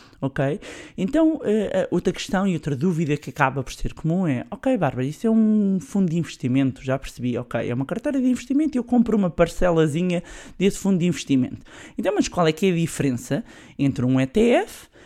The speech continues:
e um fundo de investimento tradicional? Que até o meu gestor me tem falado, tem lá uns fundos,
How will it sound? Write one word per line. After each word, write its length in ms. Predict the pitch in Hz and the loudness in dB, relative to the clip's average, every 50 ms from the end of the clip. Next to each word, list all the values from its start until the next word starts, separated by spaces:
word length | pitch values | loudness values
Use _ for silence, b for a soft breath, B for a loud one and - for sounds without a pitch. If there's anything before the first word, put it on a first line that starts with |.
| B B B B - | B B B B 4
e 160 | 254 294 349 | 4 4 4
um 120 | 392 392 311 | 4 2 0
fundo 240 | - - 196 208 185 | 2 2 2 4 4
de 60 | 208 | 4
investimento 400 | 220 - - - 214 220 240 233 | 2 2 2 0 4 4 4 4
tradicional? 580 | 254 247 226 277 285 - - 359 320 262 285 277 - - - - _ _ - | 2 2 2 0 -2 -2 0 2 4 4 2 0 -4 -16 -20 -20 _ _ -8
Que 80 | - 127 | -8 -6
até 140 | - 120 | -6 -4
o 40 | 120 | -2
meu 140 | 127 131 135 | 0 0 0
gestor 440 | - - - - 277 330 370 359 330 | 0 -2 -4 0 0 2 2 2 0
me 120 | 220 165 | 0 -2
tem 160 | - 127 123 | -4 -6 -8
falado, 360 | - - 151 196 269 302 294 - | -4 -2 2 4 4 4 4 2
tem 120 | - 165 | 0 0
lá 120 | 147 135 | 2 2
uns 160 | 131 147 - - | 2 2 0 -2
fundos, 720 | - - 247 285 330 339 311 254 262 247 247 226 - | -2 2 4 4 4 4 4 2 2 0 0 -2 -4